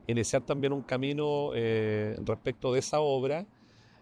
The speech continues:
Eh, la iglesia presbiteriana de Chañaral es parte también de la, de la carpeta de inversiones que están,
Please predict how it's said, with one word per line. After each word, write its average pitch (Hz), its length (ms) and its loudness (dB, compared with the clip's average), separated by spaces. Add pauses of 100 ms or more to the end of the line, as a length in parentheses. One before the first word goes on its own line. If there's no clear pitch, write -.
(160)
Eh, 123 340 2
la 123 120 0
iglesia 135 320 0
presbiteriana 117 540 0
de 143 80 -2
Chañaral 135 420 0
es 151 60 -4
parte 147 360 0
también 113 380 0
de 110 80 0
la, 104 400 0
de 107 100 2
la 107 120 2
carpeta 117 840 0
de 104 60 2
inversiones 110 580 0
que - 100 -4
están, 127 460 0